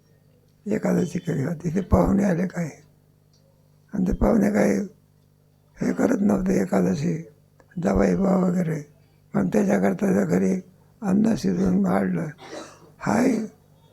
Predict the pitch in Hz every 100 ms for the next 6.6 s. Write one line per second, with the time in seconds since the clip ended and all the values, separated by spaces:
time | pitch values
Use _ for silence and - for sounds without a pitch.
0 | _ 180 175 254 - - - 233 208 202
1 | 208 202 180 196 214 269 - 202 190 196
2 | 185 - 185 180 185 190 185 180 165 185
3 | 185 - 196 185 170 - _ _ - -
4 | _ _ _ _ _ _ - - 214 220
5 | 220 220 - 214 208 202 - 220 202 214
6 | 214 202 190 185 -